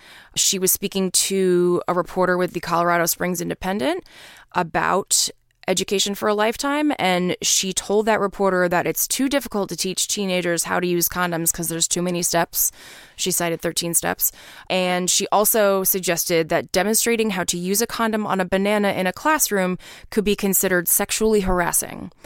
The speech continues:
So this is a woman who was president of these crisis pregnancy centers, but also has views that contraception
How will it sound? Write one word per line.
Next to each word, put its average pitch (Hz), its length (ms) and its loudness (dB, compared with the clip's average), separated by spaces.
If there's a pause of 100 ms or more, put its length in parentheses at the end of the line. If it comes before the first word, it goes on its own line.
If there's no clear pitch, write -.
(640)
So 190 460 2
this - 280 0
is 311 240 2
a 269 40 4
woman 196 340 2
who 180 500 2 (840)
was 190 220 0
president 247 480 2
of 233 100 0
these 226 440 0 (100)
crisis 208 300 0
pregnancy 202 340 0
centers, 170 340 2
but 175 220 0
also 196 680 4 (140)
has 175 600 0
views 180 600 0
that 165 340 -2
contraception 175 880 0